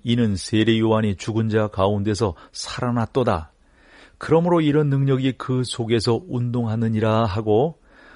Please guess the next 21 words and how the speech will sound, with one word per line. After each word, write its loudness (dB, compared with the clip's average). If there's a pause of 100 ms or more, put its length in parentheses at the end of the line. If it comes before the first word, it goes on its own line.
(180)
어떤 2
이는 0
이가 0 (300)
엘리야라 2
하고, 0
또 2
어떤 -4
이는 0
이가 0
선지자니, -2 (320)
옛 4 (100)
선지자 -2
중에 -2 (160)
하나와 -2
같다 -6
하되, -4
그랬어요. -12 (2000)
예수님의 0
이름이 0
드러났다 0
그랬죠. -4